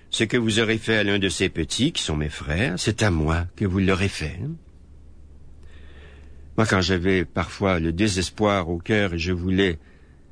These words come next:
au début, ne plus adopter mon fils et le remettre à quelqu'un de plus généreux, plus, euh, ou moins égoïste, devrais-je dire, euh,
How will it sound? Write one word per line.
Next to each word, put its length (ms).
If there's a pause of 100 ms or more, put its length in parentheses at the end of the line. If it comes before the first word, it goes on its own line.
(240)
au 140
début, 640 (340)
ne 140
plus 380
adopter 380
mon 160
fils 420
et 60
le 140
remettre 460
à 60
quelqu'un 340
de 80 (320)
plus 400 (1040)
généreux, 760 (320)
plus, 420 (1500)
euh, 260
ou 180
moins 200
égoïste, 580
devrais-je 340
dire, 280 (1800)
euh, 340